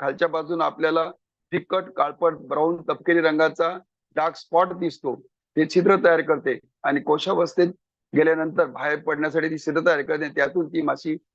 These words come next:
बाहेर पडते, पुन्हा आपला उप-, जीवनक्रम तिचा सुरू होतो, पुन्हा अंडे टाकायला सुरुवात करते. अशा प्रकारे आठ ते नऊ पिढ्या तयार होतात. सुरुवातीच्या रोपावस्थेत जर याचा प्रादुर्भाव आढळला, म्हणजे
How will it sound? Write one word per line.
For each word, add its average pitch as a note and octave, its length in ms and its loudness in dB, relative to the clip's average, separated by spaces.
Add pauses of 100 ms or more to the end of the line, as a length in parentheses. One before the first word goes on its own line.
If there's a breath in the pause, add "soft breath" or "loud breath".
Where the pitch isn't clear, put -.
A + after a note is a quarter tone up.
(160)
बाहेर E3+ 260 0
पडते, D3 360 -6
पुन्हा F3 340 -2
आपला E3 340 0 (380)
उप-, C#3+ 480 0
जीवनक्रम D3+ 520 0
तिचा C#3+ 260 -4
सुरू D#3 220 -2
होतो, D#3 200 0
पुन्हा D#3 340 -2
अंडे C#3+ 240 -4
टाकायला C#3 440 0 (360)
सुरुवात E3 380 0
करते. D3 220 -8
अशा C#3 240 -2
प्रकारे D#3 380 -4
आठ C3+ 320 -2
ते D3+ 60 0
नऊ D#3+ 200 0
पिढ्या E3+ 360 0 (200)
तयार C#3 200 2
होतात. B2 280 -2 (520)
सुरुवातीच्या F#3+ 720 0
रोपावस्थेत F3+ 640 -2
जर F#3+ 160 -6
याचा F3+ 160 0
प्रादुर्भाव E3+ 520 2
आढळला, D#3 440 -2
म्हणजे D3+ 320 -8